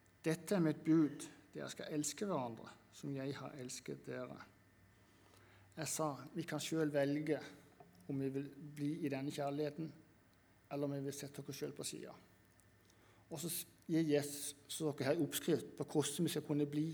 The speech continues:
i denne kjærligheten. Han sier, «Hvis dere holder mine bud, da blir dere i min kjærlighet.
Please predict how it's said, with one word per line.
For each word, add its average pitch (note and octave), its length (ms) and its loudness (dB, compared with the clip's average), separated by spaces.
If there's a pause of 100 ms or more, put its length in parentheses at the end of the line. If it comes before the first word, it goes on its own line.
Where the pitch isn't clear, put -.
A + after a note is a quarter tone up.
(140)
i C#3+ 160 2
denne C#3+ 240 0
kjærligheten. C#3+ 560 0 (1200)
Han D#3 120 0
sier, D3+ 300 6 (220)
«Hvis E3 200 2
dere E3 160 6
holder F3+ 400 10
mine E3 260 10
bud, D#3 460 8 (1160)
da D3 120 6
blir C#3+ 280 8
dere C3 180 2
i B2+ 60 -2
min C3 120 -2
kjærlighet. C3+ 560 -2